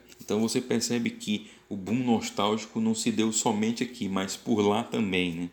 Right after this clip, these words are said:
Fazendo essa rememora-, toda essa rememoração, trazendo, explicando o que foi o city pop, ahn, o que é o esti-, o que é o estilo do city pop, características básicas do city pop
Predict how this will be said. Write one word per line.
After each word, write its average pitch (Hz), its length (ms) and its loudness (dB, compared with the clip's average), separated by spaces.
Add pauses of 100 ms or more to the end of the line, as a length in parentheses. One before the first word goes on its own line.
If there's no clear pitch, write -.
(140)
Fazendo - 420 -2 (140)
essa - 280 -2
rememora-, 135 640 -4
toda - 440 -2
essa 131 180 0
rememoração, 120 1080 0 (320)
trazendo, 110 760 2
explicando 123 720 2
o 117 40 -2
que 113 200 0
foi 110 200 0
o 107 60 0
city 104 240 -2
pop, 101 640 -2 (340)
ahn, 90 520 0 (120)
o 110 120 0
que 117 260 4
é 120 120 4
o 135 120 4
esti-, - 320 -4
o 98 160 -4
que - 200 0
é 131 100 6
o 135 100 6
estilo 117 320 0
do 104 80 -2
city 104 200 -2
pop, 101 380 -2
características 120 880 2
básicas 104 720 0
do 98 80 -4
city - 240 -6
pop 98 420 -2